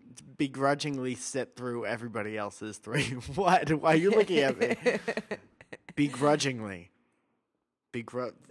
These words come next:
Speaker 1: curmudgeonly.
Speaker 2: Yep.
Speaker 1: I don't
Speaker 2: So
Speaker 1: know.
Speaker 2: keep
Speaker 1: Sit through
Speaker 2: going.
Speaker 1: everybody else's stuff. So it's not really, it's not a really welcoming
Speaker 2: Mm-hmm.
Speaker 1: environment.
Speaker 2: Right.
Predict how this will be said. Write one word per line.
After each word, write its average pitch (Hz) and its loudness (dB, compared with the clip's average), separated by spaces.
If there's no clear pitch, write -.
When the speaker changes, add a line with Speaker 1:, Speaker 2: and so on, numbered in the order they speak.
Speaker 1:
curmudgeonly. 120 -10
Speaker 2:
Yep. 175 -8
Speaker 1:
I 113 -6
don't 101 -6
Speaker 2:
So 98 -6
Speaker 1:
know. 98 -10
Speaker 2:
keep 104 -12
Speaker 1:
Sit 156 -4
through 120 -6
Speaker 2:
going. 117 -6
Speaker 1:
everybody 110 -12
else's 104 -12
stuff. - -10
So 135 -6
it's 127 -10
not 143 -4
really, 131 -6
it's - -6
not 165 -2
a - -4
really 113 -6
welcoming 110 -6
Speaker 2:
Mm-hmm. - -18
Speaker 1:
environment. 101 -10
Speaker 2:
Right. 123 -10